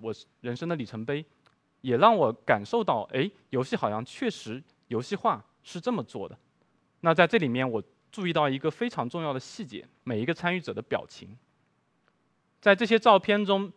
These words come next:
你去看参与者的表情，你会发现这些东西：参与感、惊喜感、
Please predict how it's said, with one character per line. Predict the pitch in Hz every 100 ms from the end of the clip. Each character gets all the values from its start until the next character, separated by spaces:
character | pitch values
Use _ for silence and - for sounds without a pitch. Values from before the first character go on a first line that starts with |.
| _ _ -
你 |
去 | 143
看 | 196 - 196
参 | 180 208 202
与 | 208
者 | 160 117
的 | 139
表 | 139 101
情， | - 135
你 | 156
会 | 131
发 | 160 180
现 | 180 180
这 | 262
些 | 233 127
东 | 107 101
西： | - - _ _ _ _ _
参 | - 185 202
与 | 180
感、 | 123 87 _ _ _ _ _
惊 | - 226 247
喜 | -
感、 | -